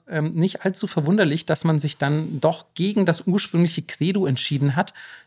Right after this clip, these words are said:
ähm, und beschließt, vielleicht doch auch mal ein bisschen in den Mobile-Gaming-Markt vorstoßen zu wollen. Da gab's ja dann immer wieder Versuche von Nintendo, die ich alle ganz schön, ja,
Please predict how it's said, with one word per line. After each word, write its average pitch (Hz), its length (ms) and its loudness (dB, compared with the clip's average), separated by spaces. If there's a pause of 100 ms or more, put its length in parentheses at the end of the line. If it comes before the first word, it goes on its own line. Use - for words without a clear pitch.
(460)
ähm, 156 240 0
und 165 300 0
beschließt, 175 480 -2
vielleicht 165 300 2
doch 190 120 6
auch - 140 0
mal 180 80 2
ein 160 100 4
bisschen 185 360 0
in 175 160 8
den 180 120 8
Mobile-Gaming-Markt 127 1400 2
vorstoßen 117 800 -2
zu 110 220 -2
wollen. 120 320 0 (240)
Da 135 80 -2
gab's 165 240 2
ja 160 80 2
dann 151 180 2
immer 190 240 4
wieder 175 220 6
Versuche 170 420 6
von 160 180 2
Nintendo, 151 400 4
die 135 80 0
ich - 160 -4
alle 170 300 2
ganz 170 220 4
schön, 160 480 2 (1200)
ja, 120 380 4